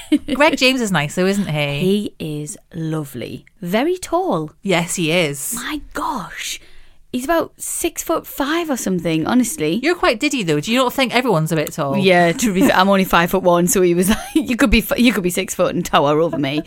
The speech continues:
Speaker 2: <laughs>
Speaker 1: But what a lovely guy.
Speaker 2: Yeah,
Speaker 1: Really,
Speaker 2: nice.
Speaker 1: really nice guy.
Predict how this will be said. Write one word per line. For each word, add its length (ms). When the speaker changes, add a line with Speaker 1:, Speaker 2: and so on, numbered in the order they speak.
Speaker 2:
<laughs> 180
Speaker 1:
But 280
what 240
a 40
lovely 380
guy. 320
Speaker 2:
Yeah, 580
Speaker 1:
Really, 360
Speaker 2:
nice. 60
Speaker 1:
really 240
nice 260
guy. 360